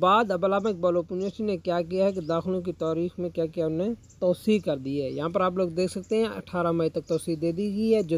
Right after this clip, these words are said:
जारी तलबा हैं ग्यारह मई तक बग़ैर लेट फीस, यहाँ पर आपको फिर से वाज़े कर रहे हैं, ग्यारह मई तक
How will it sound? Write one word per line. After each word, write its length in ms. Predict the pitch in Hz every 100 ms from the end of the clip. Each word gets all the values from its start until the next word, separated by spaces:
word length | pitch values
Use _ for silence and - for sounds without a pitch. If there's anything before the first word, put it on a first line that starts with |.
| 135
जारी 340 | 170 180 202 233
तलबा 380 | - 175 156 165
हैं 200 | 156 170
ग्यारह 360 | 151 165 190 214
मई 200 | 170 156
तक 320 | 190 170 147 156
बग़ैर 460 | 143 165 190 202
लेट 340 | 190 160 160 156
फीस, 520 | - 196 175 127 - - - - - - -
यहाँ 180 | 185 185
पर 160 | 196 185
आपको 340 | 175 - 202 214 214
फिर 220 | - 220 202
से 180 | 220 170
वाज़े 340 | 175 180 175
कर 180 | 170 175
रहे 120 | 180
हैं, 280 | 202 214 165 143 - - - - 160
ग्यारह 500 | 208 190 214 254 269
मई 280 | 214 175 165
तक 160 | 185 196